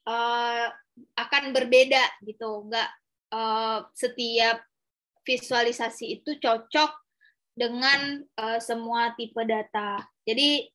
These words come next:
jangan sampai nanti, eh, data-data nominal terus dibuat jadi, eh,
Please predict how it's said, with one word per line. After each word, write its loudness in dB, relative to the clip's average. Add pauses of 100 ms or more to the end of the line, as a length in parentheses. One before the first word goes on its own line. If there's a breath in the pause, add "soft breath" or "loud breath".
jangan -2
sampai 0
nanti, 0 (560)
eh, 0
data-data -2
nominal 0
terus -8
dibuat -2
jadi, -2 (480)
eh, 0